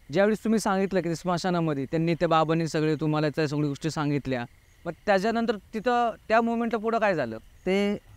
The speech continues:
Speaker 2: अ, बाबांनी ना मला थोडंसं कर्माबद्दल सांगितलं की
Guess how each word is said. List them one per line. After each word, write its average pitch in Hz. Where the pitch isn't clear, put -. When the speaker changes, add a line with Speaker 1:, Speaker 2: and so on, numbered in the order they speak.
Speaker 2:
अ, 151
बाबांनी 185
ना 196
मला 160
थोडंसं 170
कर्माबद्दल 185
सांगितलं 127
की 180